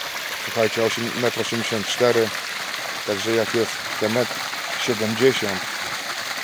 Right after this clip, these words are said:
sześćdziesiąt pięć, i tak jest dobrze. Może kiedyś coś zmienimy. O, tutaj ta pompka sobie chodzi. Taką postawiłem.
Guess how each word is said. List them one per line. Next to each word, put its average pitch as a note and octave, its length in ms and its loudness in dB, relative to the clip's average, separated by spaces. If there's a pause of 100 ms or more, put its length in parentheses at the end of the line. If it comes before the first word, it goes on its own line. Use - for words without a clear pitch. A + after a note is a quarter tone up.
(500)
sześćdziesiąt A2 580 0
pięć, B2 320 4 (920)
i - 100 -2
tak A#2 220 4
jest G2+ 200 2
dobrze. A#2+ 480 8
Może A2+ 280 0
kiedyś A2 300 0
coś A2 180 0
zmienimy. A2 680 2 (1500)
O, G2 460 -2
tutaj G#2 180 0
ta F#2 120 -2
pompka G2+ 400 0
sobie F#2+ 280 0
chodzi. F#2+ 380 2 (2250)
Taką G#2+ 260 0
postawiłem. A2 680 0